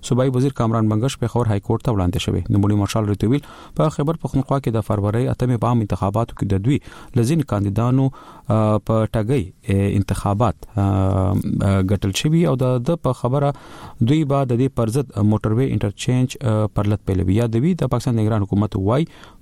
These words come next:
په هیواد کې شفاف انتخابات ترسره شوي. تفصیل عظمت علي اشاره کوي.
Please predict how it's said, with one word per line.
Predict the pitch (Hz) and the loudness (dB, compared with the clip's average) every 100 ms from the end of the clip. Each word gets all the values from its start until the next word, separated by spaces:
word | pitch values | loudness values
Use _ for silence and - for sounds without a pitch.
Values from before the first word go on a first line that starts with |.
| - | -2
په | 131 131 | 0 2
هیواد | 120 120 123 - | 0 0 -2 -2
کې | 131 - | -4 -2
شفاف | 123 147 117 | -2 -2 0
انتخابات | 95 - - 104 113 - | -2 -2 -4 -2 -2 -4
ترسره | - - - - | -4 -4 -4 -4
شوي. | - - | -4 -2
تفصیل | - - 185 214 - - | -2 0 0 -2 -6 -2
عظمت | 131 127 113 | 0 0 -2
علي | 101 | -2
اشاره | 98 98 | -4 -4
کوي. | - | -6